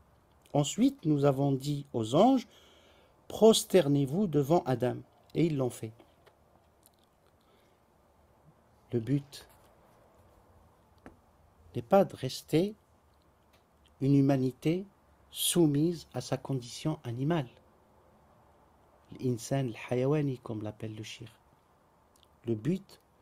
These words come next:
est de devenir ou de revenir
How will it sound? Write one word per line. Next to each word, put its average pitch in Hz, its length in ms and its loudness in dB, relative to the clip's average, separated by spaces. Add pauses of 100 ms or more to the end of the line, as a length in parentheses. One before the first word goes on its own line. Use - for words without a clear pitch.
(460)
est 98 60 -12
de 110 120 -4
devenir 143 680 0 (760)
ou 110 100 -2
de 107 100 2
revenir 185 840 4